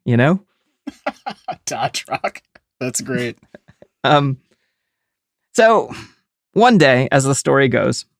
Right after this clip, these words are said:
Speaker 1: and I don't have a counter argument to the story. It's actually the story. This is the story. He says it himself. Young Muhammad, he's twelve years old. He had his bike stolen. It's his prized possession. It was not a cheap bike. It was a red and white Schwinn.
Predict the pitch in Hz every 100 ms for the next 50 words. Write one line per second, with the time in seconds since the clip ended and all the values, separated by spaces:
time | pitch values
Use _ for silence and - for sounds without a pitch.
0 | _ _ _ 127 127 123 120 113 113 -
1 | _ _ - 127 120 113 110 113 113 113
2 | - 113 107 117 117 131 117 113 113 -
3 | 120 123 135 151 117 120 - - 127 110
4 | 123 110 _ _ 135 110 120 117 - 123
5 | _ _ _ _ _ _ - 233 226 156
6 | 127 123 117 _ _ - 160 147 - 185
7 | 165 131 90 113 - _ _ _ _ _
8 | 170 151 147 131 117 113 - 113 90 98
9 | - 113 127 120 - 160 151 147 - 123
10 | 117 - - 98 85 110 117 131 127 113
11 | - 120 - 127 - - 117 113 113 127
12 | 127 127 117 - - - - -